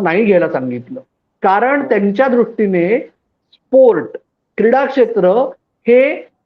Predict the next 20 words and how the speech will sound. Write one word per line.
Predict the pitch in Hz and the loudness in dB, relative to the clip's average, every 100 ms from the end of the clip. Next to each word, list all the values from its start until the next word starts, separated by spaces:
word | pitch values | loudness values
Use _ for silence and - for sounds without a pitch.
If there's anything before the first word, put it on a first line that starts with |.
| _ _ | _ _
समाजमन | 233 226 254 269 277 269 277 277 | -2 2 0 2 0 2 2 2
बदलण्यासाठीचं | 220 226 233 247 247 254 254 214 - 240 233 262 262 | 2 2 2 4 2 0 -2 -4 -2 -4 0 0 0
एक | 220 240 226 | 0 0 0
महत्वाचं | 202 196 208 233 226 220 | -2 0 2 2 0 2
व्हेइकल | 247 202 175 185 226 214 | 2 2 0 0 0 0
आहे. | 147 131 - _ _ _ _ _ | -2 -6 -14 _ _ _ _ _
त्याच्यामुळे | 202 262 262 269 277 - - | -2 0 2 2 0 -6 -2
एक | 269 311 - | -2 -2 -2
सामना | 254 247 269 | 0 2 2
गेला | 277 254 226 151 - - | 2 2 0 -2 -6 -6
आणि | 175 240 | -2 0
दहा | 214 196 247 | 0 0 2
वर्षांनी | 240 226 240 240 220 226 285 - _ 180 | 2 0 -2 0 2 0 -2 -10 _ 0
जर | 247 | 0
देशाला | 196 190 202 202 247 277 | 2 2 2 0 0 0
चेहरामोहरा | 269 226 247 247 233 254 | 0 2 2 2 2 2
बदलण्यास | 247 220 226 233 233 226 - _ _ | 2 2 2 2 0 -4 -18 _ _
मदत | 180 190 254 240 | -4 2 2 2
झाली, | 202 175 151 - _ _ _ | 0 0 -4 -8 _ _ _
तर | 247 | 0